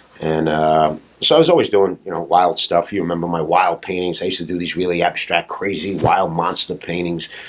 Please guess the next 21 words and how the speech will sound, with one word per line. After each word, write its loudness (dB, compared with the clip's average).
just 2
testing 0
everything -2
out. -4
And -8
then, 4
uh, 4
it -20
was -8
back 2
in 2
the 4
nineties, 0
you -8
know, -4
people -2
know 2
me 0
as -2
this -6
crazy, -4